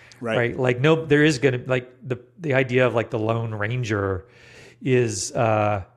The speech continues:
Speaker 2: it, you know, it's, it's myth and it, it's, it's not particularly healthy and it's not, it's not culture, it's not society. And if we are gonna survive something like an apocalypse or the challenges of climate change,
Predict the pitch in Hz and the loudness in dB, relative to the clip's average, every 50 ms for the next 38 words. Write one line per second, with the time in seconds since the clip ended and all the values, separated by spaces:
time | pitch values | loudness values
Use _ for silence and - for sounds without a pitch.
0 | _ _ - - 170 151 156 156 131 127 123 139 139 - - 127 123 131 165 190 | _ _ -6 -4 -2 0 0 0 0 0 0 -2 -4 -6 -4 -4 0 2 2 2
1 | 139 - - - - - 131 117 123 123 127 135 143 131 123 - 151 135 - - | 0 -2 -6 -10 -8 -8 -6 -4 -2 -2 -2 -2 -2 -4 -4 -4 -6 -8 -4 -4
2 | 139 135 135 127 - 131 110 - 143 127 - - 127 113 113 110 101 110 120 - | -2 -2 -2 -2 -4 -8 -8 -8 -8 -8 -8 -8 -8 -6 -4 -4 -4 -4 -4 -4
3 | - 117 113 113 107 - - 127 117 113 113 113 110 - - _ _ _ _ _ | -4 -6 -6 -6 -8 -8 -6 -2 0 0 0 0 -2 -6 -12 _ _ _ _ _
4 | - - 143 120 - - - 127 120 - - 113 107 - - 120 107 - - - | -10 -8 -8 -8 -4 -4 -4 -4 -4 -6 -8 -8 -8 -8 -10 -10 -12 -12 -10 -10
5 | - - 131 120 127 120 110 110 107 104 - - - - - - _ _ - 135 | -6 -2 -2 0 0 0 0 -2 -4 -6 -8 -14 -20 -20 -20 -20 _ _ -8 -8
6 | 120 120 117 123 - _ _ - 135 - - - 139 - - - - 127 190 208 | -8 -8 -10 -12 -16 _ _ -8 -8 -8 -8 -8 -8 -8 -6 -2 0 2 4 4
7 | 214 160 - - - 110 120 110 104 - - 110 95 120 110 104 104 104 101 - | 2 0 0 -4 -4 -2 -2 -2 -2 -4 -6 -8 -10 -12 -12 -8 -8 -8 -8 -8
8 | 117 - - 117 104 98 - 113 107 104 107 98 - - - 156 131 110 113 - | -10 -10 -6 -6 -6 -6 -8 -10 -12 -12 -12 -14 -16 -10 -8 -6 -6 -6 -8 -6
9 | - 147 143 143 147 139 123 110 113 107 - - - 104 107 104 107 - - 101 | -4 -2 0 0 0 -2 -4 -4 -6 -8 -8 -10 -10 -10 -10 -12 -14 -14 -14 -14
10 | 98 95 98 | -14 -14 -16